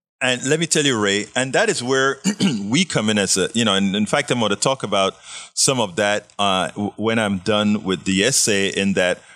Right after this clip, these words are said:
we have to take responsibility for taking responsibility for these things.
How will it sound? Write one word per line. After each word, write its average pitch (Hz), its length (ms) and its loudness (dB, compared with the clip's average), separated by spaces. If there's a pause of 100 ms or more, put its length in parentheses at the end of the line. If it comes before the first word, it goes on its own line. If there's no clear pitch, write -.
(120)
we 151 320 0
have 139 380 -2
to 107 100 0
take 110 440 0
responsibility 101 1000 0
for 95 180 -2
taking 104 440 0
responsibility 87 920 0
for 78 220 -6
these 78 280 -2
things. 65 440 -2